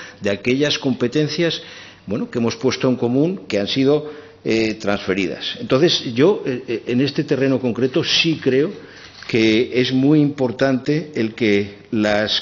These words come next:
Cortes Generales den la autorización previa, y, y cito, "por mayoría absoluta de ambas cámaras, en caso de acuerdo, debe prevalecer el Congreso por mayoría de tres quintos", a lo que son las reformas,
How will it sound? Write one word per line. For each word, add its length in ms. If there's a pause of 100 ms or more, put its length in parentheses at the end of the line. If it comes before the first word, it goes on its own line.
(100)
Cortes 360
Generales 720 (500)
den 340
la 80
autorización 760
previa, 500 (320)
y, 360 (160)
y 40
cito, 480 (300)
"por 140
mayoría 320
absoluta 420
de 60
ambas 240
cámaras, 440
en 120
caso 260
de 80
acuerdo, 560 (400)
debe 240
prevalecer 480
el 80
Congreso 480
por 120
mayoría 240
de 100
tres 180
quintos", 480 (720)
a 440
lo 140
que 120
son 260
las 140
reformas, 720